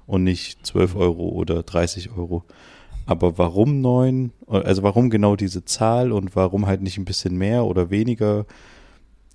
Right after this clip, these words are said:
ist irgendwie ein großes Rätsel scheinbar.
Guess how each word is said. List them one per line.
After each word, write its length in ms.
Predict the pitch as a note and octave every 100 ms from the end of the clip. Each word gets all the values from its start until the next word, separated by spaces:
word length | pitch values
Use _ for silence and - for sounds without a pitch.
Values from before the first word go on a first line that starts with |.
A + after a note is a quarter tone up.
| _
ist 280 | - - - _ _ _ _ -
irgendwie 240 | A2 A2
ein 60 | G2+
großes 460 | - A#2+ C3 A2
Rätsel 340 | - D3+ - F#2
scheinbar. 580 | - F#2 F#2+ G#2 C3